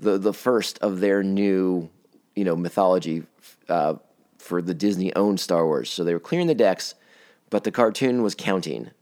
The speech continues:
towards the new canon. So all, all this stuff kinda got pushed off to the side, which, uh, which was unfortunate. There was a lot of great stories,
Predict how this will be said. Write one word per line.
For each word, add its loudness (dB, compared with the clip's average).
towards -2
the 0
new 0
canon. -6
So 0
all, 4
all 4
this 0
stuff -2
kinda -2
got -2
pushed -2
off -2
to -14
the -6
side, -4
which, -2
uh, 2
which -2
was 0
unfortunate. 0
There -2
was -4
a 4
lot 4
of -2
great 0
stories, -2